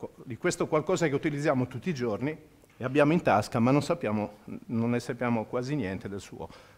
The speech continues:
funzionamento, se non quello che tentano di non farci capire attraverso i media, raccontandoci un sacco di cose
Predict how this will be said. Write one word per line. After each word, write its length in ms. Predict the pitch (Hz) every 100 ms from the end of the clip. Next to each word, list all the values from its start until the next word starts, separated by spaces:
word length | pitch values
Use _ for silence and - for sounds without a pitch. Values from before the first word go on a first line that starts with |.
| _
funzionamento, 680 | 117 113 110 113 117 98 107
se 140 | 165
non 140 | 156 147
quello 260 | 151 160
che 200 | - 160
tentano 400 | 139 120 131 113
di 260 | 120 120 90
non 320 | 92 123 156 135
farci 360 | 127 - 139
capire 480 | 120 147 120 107 113 - - - _
attraverso 600 | 113 110 123 131 101 -
i 40 | 147
media, 300 | 117 104 107
raccontandoci 680 | 113 - 143 131 117 101 110
un 80 |
sacco 320 | 101 139 123 104
di 140 | 98
cose 560 | - 123 87 73 _